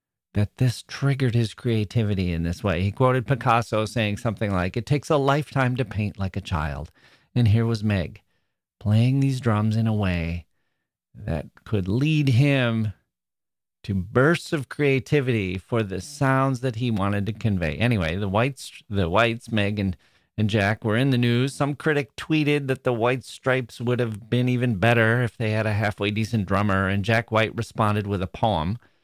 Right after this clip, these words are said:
And lots of other musicians, including Questlove, said, "You just don't get it. You don't get what music is. You don't need fancy drumming. You need drumming that works for the song and connects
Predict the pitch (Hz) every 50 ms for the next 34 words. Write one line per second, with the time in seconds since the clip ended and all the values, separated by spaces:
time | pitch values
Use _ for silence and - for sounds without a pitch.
0 | _ _ _ _ _ _ _ _ _ - 110 113 120 123 135 160 - - 143 117
1 | 131 147 180 180 151 127 117 117 107 104 101 113 113 - - 135 123 120 135 151
2 | 160 - - - 113 113 104 - - 127 120 113 117 113 107 101 - - 131 151
3 | 165 - - - 98 87 87 101 110 - - 123 120 127 127 113 101 - _ _
4 | _ _ - 156 190 170 123 120 113 - - 120 120 127 135 107 87 78 131 147
5 | 151 110 - - - - - 110 120 123 147 139 123 - 139 90 131 143 127 120
6 | 131 139 139 127 123 135 - - 131 156 143 117 95 - 101 120 131 143 135 135
7 | 151 160 151 117 - - - 131 117 117 117 101 - - 110 92 82 85 85 87
8 | 104 131 147 147 147 147 156 147 127 107 139 143 151 160 170 165 160 135 - 110
9 | 135 139 - - - 143 131 135 - - - 131 127 131 131 135 135 123 113 113
10 | - - 120 107 101 104 107 - - - -